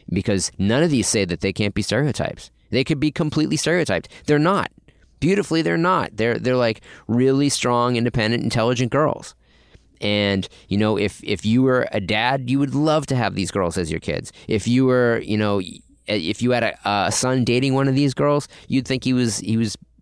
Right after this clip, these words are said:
privileged and lucky and blessed to be able to have these, these girls in his life. So I think that because it has accomplished that, it has accomplished beyond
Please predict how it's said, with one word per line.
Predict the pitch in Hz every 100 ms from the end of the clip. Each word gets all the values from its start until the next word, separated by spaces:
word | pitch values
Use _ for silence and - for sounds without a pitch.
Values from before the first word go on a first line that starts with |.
| - -
privileged | 143 135 143 127 110
and | 110
lucky | 117 - 117
and | 104
blessed | 95 101 110 - - - _
to | -
be | 107
able | 113 113
to |
have | 107 104 98
these, | 104 98 -
these | 104 95
girls | 101 92 92
in |
his | 85
life. | 78 78 78 - - - -
So | - 113
I | 113
think | 127 123 -
that | 107 -
because | 107 123 123
it | 123
has | 113
accomplished | 107 - 101 - 104 -
that, | 80 82 101 87 - - - - _ -
it | 101 -
has | 101 95 87 - -
accomplished | - 101 90 107 - 85
beyond | 101 90 101 110 95 85